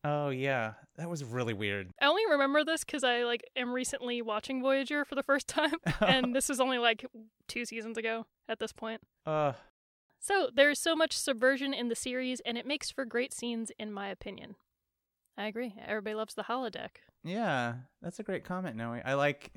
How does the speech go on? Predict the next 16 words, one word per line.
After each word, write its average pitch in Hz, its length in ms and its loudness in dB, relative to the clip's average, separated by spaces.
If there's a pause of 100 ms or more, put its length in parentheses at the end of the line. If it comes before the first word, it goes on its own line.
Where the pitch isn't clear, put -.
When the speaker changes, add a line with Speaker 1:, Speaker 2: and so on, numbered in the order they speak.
Speaker 1:
that. 123 320 2 (760)
Who's 135 140 -6
the 156 60 -8
first 190 240 -4
officer? 202 320 -6
What's 165 160 -8
his - 140 -10
name 190 120 -2
again? 262 300 -2 (680)
Jerry 123 220 2
O'Connell? 226 200 2 (120)
Speaker 2:
Ransom? 403 100 2 (540)
Speaker 1:
Yes, - 300 -2
Speaker 2:
Ran-, 269 140 6
Speaker 1:
Ransom. - 220 -2
Speaker 2:
Ransom. 233 360 0